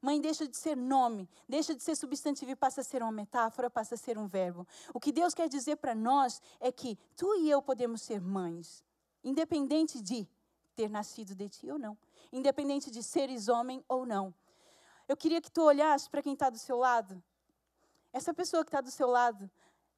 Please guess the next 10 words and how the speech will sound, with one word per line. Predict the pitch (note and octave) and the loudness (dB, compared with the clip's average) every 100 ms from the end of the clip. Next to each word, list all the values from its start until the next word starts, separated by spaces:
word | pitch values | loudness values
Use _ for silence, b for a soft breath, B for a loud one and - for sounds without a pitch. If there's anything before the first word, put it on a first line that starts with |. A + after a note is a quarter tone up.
| _ _ C4+ | _ _ 4
ela | C4+ D4 | 6 6
precisa | F4 D#4+ D#4 B3 B3 | 0 -4 -4 -2 -4
de | G#3 | -6
mãe. | G3 F3+ E3 _ _ _ b b G#3+ | -8 -8 -10 _ _ _ b b 2
Agora | B3+ D#4+ | 6 6
eu | F4+ | 4
queria | F4+ | -2
que | - | -2
tu | F4+ | -4
pensasses | D#4+ C4+ - E4 D#4 C#4 G#3+ - | -2 -4 0 2 2 0 -10 -14